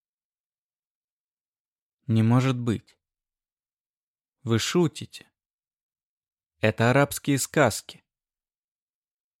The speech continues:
Однако это так. Повторяю, мне тридцать пять лет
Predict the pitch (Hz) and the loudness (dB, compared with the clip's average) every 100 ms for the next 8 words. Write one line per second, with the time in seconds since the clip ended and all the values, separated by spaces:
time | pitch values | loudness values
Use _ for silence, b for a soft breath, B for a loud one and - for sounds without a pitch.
0 | _ _ _ 110 104 104 117 - 160 - | _ _ _ -6 -2 0 0 -2 -6 -6
1 | - 95 - 87 - _ _ _ _ _ | -4 -6 -8 -14 -16 _ _ _ _ _
2 | _ _ _ _ - 131 - 143 120 95 | _ _ _ _ -4 -4 -2 -2 -2 -4
3 | 101 - _ _ _ _ _ _ - 113 | -8 -18 _ _ _ _ _ _ -4 0
4 | 120 123 - 131 135 127 - 113 - 104 | 2 0 -2 -4 -4 -4 -6 -6 -2 -2
5 | - 101 113 135 _ | -2 -4 -4 -6 _